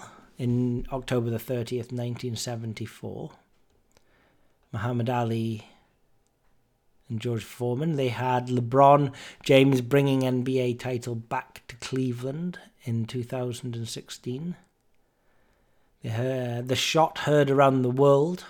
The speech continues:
which was the Brooklyn Dodgers and the New York Giants in October of nineteen fifty-one. Maybe Jesse Owens in the nineteen thirty-six Olympics, or Maradona's handball, the hand of God,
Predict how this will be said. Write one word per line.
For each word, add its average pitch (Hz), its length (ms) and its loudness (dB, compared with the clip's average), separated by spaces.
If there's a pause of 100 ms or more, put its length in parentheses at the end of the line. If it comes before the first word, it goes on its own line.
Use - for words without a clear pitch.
(120)
which 127 280 -8
was 120 320 -4
the 120 180 -4
Brooklyn 120 540 -4
Dodgers 123 520 -4
and 139 180 -2
the 127 80 2
New 139 180 4
York 135 280 6
Giants 143 580 2
in 123 340 -4 (540)
October 139 580 0
of 123 120 2
nineteen 123 580 0
fifty-one. 131 720 -6 (520)
Maybe 135 380 2
Jesse 147 560 0
Owens 160 560 6
in 113 120 0
the 120 100 0
nineteen 131 500 -4
thirty-six 135 880 -6
Olympics, 135 640 -8
or 120 240 -4
Maradona's 123 760 2
handball, 131 640 4
the 110 100 0
hand 143 420 4
of 123 160 2
God, 131 400 8